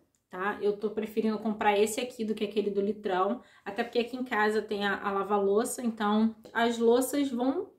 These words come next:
lá, né? Algumas coisas que a gente lava na mão, não é tudo, a maioria das coisas dá na lava-louça, mas esse aqui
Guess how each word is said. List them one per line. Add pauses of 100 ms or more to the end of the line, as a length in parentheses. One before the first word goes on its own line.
(180)
lá,
né?
Algumas
coisas
que
a
gente
lava
na
mão, (120)
não
é
tudo,
a
maioria
das
coisas
dá
na
lava-louça, (800)
mas
esse
aqui